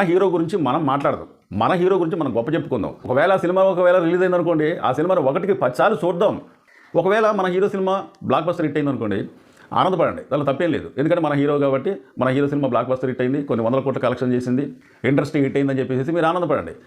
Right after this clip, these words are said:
అంతేగాని బాలకృష్ణ గారు పట్టుకొని చిరంజీవి గారి ఫ్యాన్స్, చిరంజీవి గారిని పట్టుకొని బాలకృష్ణ గారి ఫ్యాన్స్, ఇవి అనేది కొద్దిగా తగ్గించుకుంటే మంచిది. ఒక మాట చెప్తున్నా, ఈ హీరోలు ఎవరైనా కానీ మన ఆనందం కోసం వాళ్ళు ఏం చేస్తారో తెలుసా?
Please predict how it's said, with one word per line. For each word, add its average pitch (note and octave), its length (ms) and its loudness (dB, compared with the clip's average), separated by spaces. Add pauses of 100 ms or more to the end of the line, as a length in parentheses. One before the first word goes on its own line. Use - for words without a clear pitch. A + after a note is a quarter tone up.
(280)
అంతేగాని D#3 420 2 (540)
బాలకృష్ణ C3 360 0
గారు B2 120 2
పట్టుకొని A#2 320 -2 (180)
చిరంజీవి C3+ 280 2
గారి C#3 120 -2
ఫ్యాన్స్, C#3 200 -2 (280)
చిరంజీవి A#2 280 2
గారిని A#2+ 180 0
పట్టుకొని A#2 300 -2 (240)
బాలకృష్ణ C3 320 2
గారి C#3 140 2
ఫ్యాన్స్, C3+ 200 -2 (440)
ఇవి C#3+ 120 4
అనేది F3 220 2 (180)
కొద్దిగా C3+ 220 -2
తగ్గించుకుంటే D3 460 0
మంచిది. C#3+ 240 -2 (640)
ఒక B2+ 160 2
మాట C#3+ 80 2 (100)
చెప్తున్నా, A#2 280 -2 (500)
ఈ C#3 120 4
హీరోలు F#3 280 4 (100)
ఎవరైనా D#3 340 0
కానీ G2 200 -6 (480)
మన A2+ 120 2 (120)
ఆనందం F#3+ 240 0 (100)
కోసం B2 260 -2
వాళ్ళు C3 180 0
ఏం D3+ 120 -2
చేస్తారో D3 240 -2
తెలుసా? - 180 -4